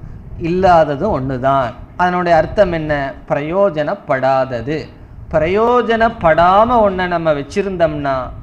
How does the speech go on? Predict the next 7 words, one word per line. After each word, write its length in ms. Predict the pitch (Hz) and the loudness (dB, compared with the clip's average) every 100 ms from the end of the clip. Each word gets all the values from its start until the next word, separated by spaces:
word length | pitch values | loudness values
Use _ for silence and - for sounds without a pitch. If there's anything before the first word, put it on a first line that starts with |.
| - - | -16 -12
இங்க 260 | 156 160 156 | -8 -4 -4
சொன்னபடி 760 | 151 156 170 143 143 226 - - | -2 -2 -2 -2 -2 -2 -4 -8
அசத் 600 | 123 131 185 240 - - - - | -4 -2 0 0 -2 -20 -20 -6
அல்லது 480 | 165 139 143 160 - | -2 0 -2 -2 -4
அசன், 520 | 135 135 - 151 143 120 | -6 -6 -4 -4 -4 -4
அது 260 | 156 151 143 | -4 -2 -2
இருந்தும் 540 | 170 202 180 170 | -2 -2 -4 -4